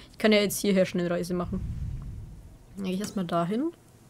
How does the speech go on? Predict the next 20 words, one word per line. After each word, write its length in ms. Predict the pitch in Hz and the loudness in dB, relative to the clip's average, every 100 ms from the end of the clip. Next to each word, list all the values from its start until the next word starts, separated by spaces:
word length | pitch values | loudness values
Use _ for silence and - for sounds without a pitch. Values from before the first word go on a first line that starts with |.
| - - - - - - - | -20 -20 -20 -20 -20 -16 -14
Ich 180 | - | -2
werd 220 | 180 202 - | 4 4 2
vermutlich 760 | - - 190 180 196 226 208 | -10 0 2 4 2 0 2
auch 120 | 202 | 0
die 120 | - 185 | 0 2
meisten 440 | 165 180 - 202 | 2 0 -2 -2
von 160 | 190 180 | -2 -2
diesen 300 | 185 190 170 | -2 -6 -6
kleinen 360 | - 175 175 | -4 -2 -2
Goldpunkten 720 | 170 170 165 - 185 170 - | -2 -6 -6 -10 -8 -8 -10
auch 140 | 233 - | -12 -10
einfach 340 | 196 175 170 | -10 -10 -10
weglassen. 560 | 175 185 175 170 180 190 - - - - - - - - - - - - | -8 -4 -4 -4 -6 -8 -12 -20 -20 -20 -20 -20 -20 -18 -20 -16 -14 -6
Wenn 160 | 185 170 | -2 0
die 100 | 185 | 2
nicht 200 | 175 170 | 0 0
hier 260 | - 180 | 2 2
eh 180 | 180 180 | 2 0
in 140 | 180 170 | 0 -2
so, 400 | - 170 170 | -2 -2 -2